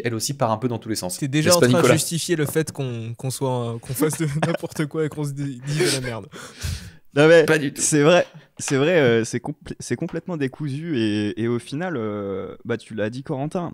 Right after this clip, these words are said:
Speaker 3: c'est vrai que ça aborde, mais bah, le cosmos, donc tout, enfin, l'univers et tout, et puis, euh, l'infiniment plus petit, euh. Et, euh, et justement, en fait, au tout début, moi, je m'attendais vraiment à mater un truc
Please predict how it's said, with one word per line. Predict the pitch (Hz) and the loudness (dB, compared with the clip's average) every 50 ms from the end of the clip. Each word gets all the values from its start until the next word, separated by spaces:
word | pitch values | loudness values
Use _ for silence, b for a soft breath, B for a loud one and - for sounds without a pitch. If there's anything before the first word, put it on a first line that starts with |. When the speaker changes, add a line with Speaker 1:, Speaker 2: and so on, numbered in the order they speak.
| - - | -14 -16
Speaker 3:
c'est | - - 117 | -10 -6 -4
vrai | 110 123 143 | -2 -2 -2
que | 147 - 123 | -4 -4 -6
ça | 113 - - 101 95 | -6 -4 -2 -2 -2
aborde, | 98 107 117 135 139 113 101 | -2 -2 -2 -4 -4 -4 -6
mais | 101 98 98 95 95 95 92 95 _ _ _ _ _ _ | -8 -8 -8 -8 -10 -10 -12 -14 _ _ _ _ _ _
bah, | 95 98 95 95 95 - - _ _ _ _ _ _ _ | -6 -6 -4 -4 -6 -8 -12 _ _ _ _ _ _ _
le | - 95 | -10 -10
cosmos, | 98 - 127 117 - 151 151 156 139 110 | -6 -4 -4 -4 -2 -2 -2 -2 -2 -4
donc | 104 98 - - | -8 -10 -10 -12
tout, | - 165 147 - _ _ _ _ | -14 -14 -14 -14 _ _ _ _
enfin, | - 107 101 | -6 -6 -4
l'univers | 104 104 107 107 101 101 113 113 117 120 120 117 110 | -4 -6 -6 -8 -8 -10 -10 -10 -10 -10 -10 -12 -12
et | 104 | -12
tout, | - 120 127 131 127 117 | -12 -10 -8 -6 -4 -6
et | 98 | -6
puis, | - - - - 98 90 | -8 -10 -12 -10 -8 -8
euh, | 78 B B B B B B B | -8 B B B B B B B
l'infiniment | - 101 104 - - 123 120 120 117 113 113 | -10 -10 -8 -8 -8 -8 -6 -6 -6 -8 -8
plus | - - 117 | -10 -12 -10
petit, | 117 117 110 - - 120 131 135 | -8 -8 -8 -8 -10 -8 -6 -6
euh. | 120 104 98 90 - b b b b b b b b b b b - | -6 -6 -8 -10 -12 b b b b b b b b b b b -2
Et, | 117 120 120 117 | 0 2 2 2
euh, | 110 107 107 107 107 110 - | 2 2 2 2 2 0 0
et | - 123 | -2 -4
justement, | 113 120 113 - - 139 139 165 190 202 185 147 | -4 -6 -8 -6 -4 -2 -2 0 0 -2 -2 -2
en | |
fait, | - - 185 - - | -4 -4 -4 -4 -4
au | 127 | -6
tout | 110 - - 226 202 | -8 -8 -10 -8 -6
début, | 175 175 156 147 175 214 | -6 -6 -6 -6 -6 -4
moi, | 208 151 151 | -2 -2 -2
je | 139 127 | -2 -2
m'attendais | 120 123 - - 139 127 123 113 | -4 -4 -4 -4 -2 -2 0 0
vraiment | 117 131 147 160 196 196 160 | 0 0 0 0 -2 -2 -2
à | 123 | 0
mater | 120 120 123 - - 180 | 0 -2 -4 -4 -4 -4
un | 170 135 123 | -4 -4 -6
truc | - - 170 165 - - _ _ | -6 -8 -8 -8 -8 -10 _ _